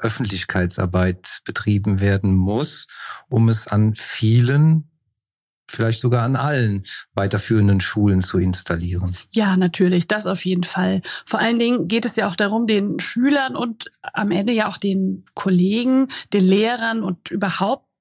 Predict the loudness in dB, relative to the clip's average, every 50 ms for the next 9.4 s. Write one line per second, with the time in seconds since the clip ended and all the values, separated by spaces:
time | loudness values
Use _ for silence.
0 | _ 0 2 4 4 4 2 0 0 -2 -2 0 0 -2 -2 -2 -4 -4 -4 -4
1 | -2 -2 -2 0 2 2 2 2 0 -2 -2 -2 -2 0 0 0 0 0 0 2
2 | 2 0 0 -2 -4 -4 -4 -4 -2 -2 0 0 0 0 -2 -2 -6 -10 -10 -10
3 | -6 -4 -4 -2 -2 -2 -2 -2 0 2 2 2 2 2 0 0 0 0 -2 -2
4 | -2 -2 0 0 2 0 0 -2 -2 -2 0 0 2 2 0 0 -4 -6 -6 -4
5 | -4 -4 -2 -4 -4 -4 -6 -6 -4 -4 -2 -2 -2 -2 -2 0 2 4 4 4
6 | 4 2 0 -2 -2 -4 -4 -4 -2 0 0 0 -2 -2 -6 -10 -12 -12 -12 -14
7 | -8 -4 -2 -2 -2 -2 -2 -2 0 0 0 0 -2 -4 -8 -8 -6 -6 -4 -2
8 | 0 0 0 0 -2 -2 -2 -2 0 0 0 0 0 0 2 2 2 2 2 0
9 | 0 0 0 -2 -4 -8 -10 -12